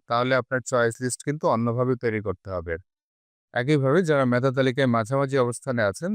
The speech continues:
তাদের চয়েস লিস্ট কিন্তু ভিন্ন রকম হবে। তো আপনারা অনেকেই হয়তো ভাবছেন যে আপনারা ই সার্টিফিকেট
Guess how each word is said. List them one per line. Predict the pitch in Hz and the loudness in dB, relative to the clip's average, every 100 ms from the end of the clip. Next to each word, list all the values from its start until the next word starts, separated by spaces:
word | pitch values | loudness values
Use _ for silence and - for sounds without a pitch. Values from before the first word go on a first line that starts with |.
| 185 | 0
তাদের | 117 120 120 | 0 -2 -2
চয়েস | 131 117 - | 2 2 0
লিস্ট | 127 - - | -6 -6 -6
কিন্তু | 143 165 226 277 120 | -6 -2 -2 -4 -4
ভিন্ন | 127 127 120 | 0 2 2
রকম | 104 107 101 | 0 -2 -4
হবে। | 95 87 87 _ _ _ _ _ _ _ _ _ - | -4 -4 -6 _ _ _ _ _ _ _ _ _ -4
তো | 147 | -2
আপনারা | 156 160 | 0 0
অনেকেই | 160 160 175 | 0 2 2
হয়তো | 165 180 143 | 4 2 0
ভাবছেন | 127 - 180 190 | -2 -2 -2 2
যে | 151 | 0
আপনারা | 131 147 147 143 | 0 0 2 0
ই | 139 | 0
সার্টিফিকেট | 147 135 135 143 143 | -2 -2 -2 0 -2